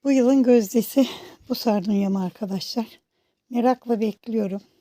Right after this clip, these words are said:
İnşallah burada güzel güzel açacak. Altında da geleneksel sardunya var. Bu saksı da iyice doldu.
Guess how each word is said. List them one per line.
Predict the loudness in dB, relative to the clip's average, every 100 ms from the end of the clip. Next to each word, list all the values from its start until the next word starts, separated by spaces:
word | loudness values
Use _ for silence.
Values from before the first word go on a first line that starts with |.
| _ _ _ _ _ _ -2
İnşallah | -2 -2 -4 -4 -4 -8
burada | -10 -4 -2
güzel | -2 2 4 2
güzel | -2 -6 -4
açacak. | -4 -6 -2 0 0 -2 _ _ _ _ _
Altında | -2 -2 0 -2 -2 0
da |
geleneksel | 0 4 4 4 2 -2 -4
sardunya | -2 -2 -2 0 -2 0 0
var. | -2 -4 _ _ _ _ -20
Bu |
saksı | -12 -10 -8 -10 -10
da | -6
iyice | 0 0 2 0 2
doldu. | 0 0 -4 -6